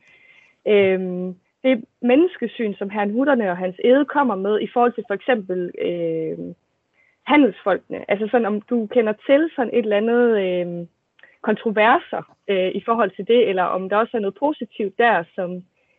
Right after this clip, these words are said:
de kristne er kommet med, samtidig med, at der måske også godt, altså, jeg også ligesom hører den der spænding med at sådan omtale grønlænder som børn, for eksempel. Det synes jeg, det, det tror jeg, det tror jeg i hvert fald bliver modtaget lidt, øh,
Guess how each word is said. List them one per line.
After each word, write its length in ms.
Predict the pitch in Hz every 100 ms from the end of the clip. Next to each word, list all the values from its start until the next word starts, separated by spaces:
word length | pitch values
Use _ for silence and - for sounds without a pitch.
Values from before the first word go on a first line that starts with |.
| - 190
de 60 | 214
kristne 320 | - 226 -
er 120 | 185 - _
kommet 220 | 214 240
med, 140 | 220 202
samtidig 480 | 233 247 269 247 190
med, 80 | 202
at 40 |
der 60 | 202
måske 360 | 202 202 220 233
også 140 | 247
godt, 160 | - 196 _ -
altså, 220 | 185 180 _
jeg 120 | 220
også 180 | 214 240 -
ligesom 280 | 220 208 202
hører 220 | 226 226
den 160 | 202
der 120 | 170 165
spænding 400 | - 214 240 240
med 260 | 190 190 196
at 80 | 180
sådan 180 | 196 185
omtale 540 | 202 214 - 196 180
grønlænder 480 | 185 196 214 190 170 -
som 140 | 180
børn, 380 | 233 240 160 143
for 60 | 143
eksempel. 400 | - 175 170 - -
Det 120 | 208
synes 180 | - 214
jeg, 100 | 208
det, 100 | 185 - -
det 100 | -
tror 180 | - 330 294
jeg, 120 | - - - -
det 80 | -
tror 100 | 269
jeg 40 |
i 40 | 220
hvert 140 | 214 220
fald 140 | 208
bliver 140 | 196 196
modtaget 440 | 233 247 202 185
lidt, 220 | 202 -
øh, 240 | 175 170